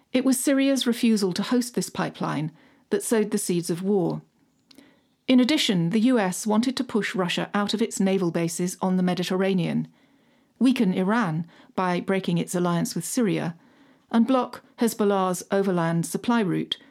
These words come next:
from Iran through Iraq and Syria and on to Lebanon. If Assad had fallen,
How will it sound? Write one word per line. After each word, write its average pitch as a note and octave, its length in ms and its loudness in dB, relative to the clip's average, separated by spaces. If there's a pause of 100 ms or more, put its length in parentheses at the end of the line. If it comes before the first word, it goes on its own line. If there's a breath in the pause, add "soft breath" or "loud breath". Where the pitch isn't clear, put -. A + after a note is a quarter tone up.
from A3 240 2
Iran E3 360 0
through F#3 460 0
Iraq F#3 340 -2
and E3 120 0
Syria E3 420 0 (300 soft breath)
and F#3+ 120 0
on E3 140 0
to F#3 100 -2
Lebanon. F3 440 -2 (1900 soft breath)
If C#4+ 180 2
Assad G3+ 340 0
had E3+ 120 -2
fallen, D#3 500 -2